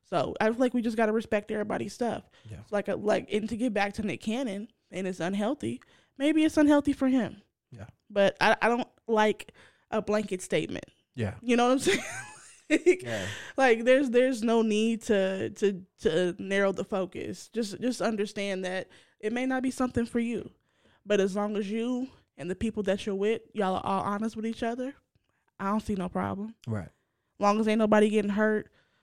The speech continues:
Speaker 1: do you, boo? <laughs> Like,
Speaker 2: Exactly, exactly.
Speaker 1: <laughs> like,
Speaker 2: And,
Speaker 1: you
Speaker 2: but,
Speaker 1: know?
Speaker 2: and, and here's the, here's the, the, the, just to take that a sec-, uh, step further. Um, the honesty really has to be there.
Speaker 1: Absolutely.
Speaker 2: Like, and, like, and, like, each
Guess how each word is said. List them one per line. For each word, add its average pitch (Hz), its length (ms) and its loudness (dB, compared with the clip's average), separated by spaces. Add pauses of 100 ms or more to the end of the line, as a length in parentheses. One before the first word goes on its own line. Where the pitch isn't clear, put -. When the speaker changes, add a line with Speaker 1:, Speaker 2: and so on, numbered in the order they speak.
(340)
Speaker 1:
do 220 140 2
you, 233 160 4
boo? 202 360 4
<laughs> - 60 -12
Like, 254 220 10
Speaker 2:
Exactly, - 640 8
exactly. - 380 6
Speaker 1:
<laughs> - 20 -6
like, 311 280 4 (440)
Speaker 2:
And, 220 100 4
Speaker 1:
you 220 60 6
Speaker 2:
but, 226 60 4
Speaker 1:
know? 262 280 4
Speaker 2:
and, 135 200 0
and 127 220 2
here's 165 240 2
the, 117 140 0
here's 147 220 0
the, 110 200 -8
the, 95 420 -6
the, 87 340 -18
just 120 140 -8
to 113 80 -4
take 123 200 -6
that 101 160 -6
a 92 60 -6
sec-, 107 280 -6
uh, 85 260 -6
step - 300 -10 (240)
further. 95 420 -6 (400)
Um, 92 480 -4 (1040)
the 131 200 -6
honesty 175 520 -4
really 101 280 -6
has 101 300 -8
to 95 100 -12
be 87 260 -18
there. 64 80 -20 (340)
Speaker 1:
Absolutely. 175 500 -2
Speaker 2:
Like, 202 160 -4
and, 120 120 -2
like, 110 240 -4
and, 113 200 -2
like, 98 320 -6
each 156 220 -14